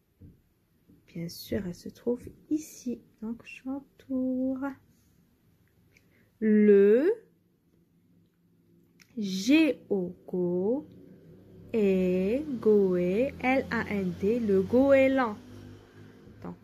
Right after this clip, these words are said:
où se trouve le goéland ? Regardez avec moi la première image. C'est quoi ? C'est un jardin. La deuxième, c'est une poubelle. La troisième, c'est un goéland. Bien sûr, il est là le goéland.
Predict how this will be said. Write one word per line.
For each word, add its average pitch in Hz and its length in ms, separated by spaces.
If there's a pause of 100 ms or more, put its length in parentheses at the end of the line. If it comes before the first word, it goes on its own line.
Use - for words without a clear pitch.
où 370 140
se 359 140
trouve 240 320
le 185 120
goéland ? 185 520
Regardez 240 320
avec 226 220
moi 214 100
la 202 100
première 196 360
image. 190 260
C'est 214 160
quoi ? 220 200
C'est - 220
un 262 200 (240)
jardin. 254 840 (640)
La 208 140
deuxième, 208 400
c'est 196 180
une 262 240 (440)
poubelle. 277 840 (720)
La 185 80
troisième, 226 500
c'est 254 280
un 269 240 (960)
goéland. 359 640 (1200)
Bien 262 160
sûr, 294 440
il 240 160
est 220 100
là 247 140
le 247 160
goéland. 202 500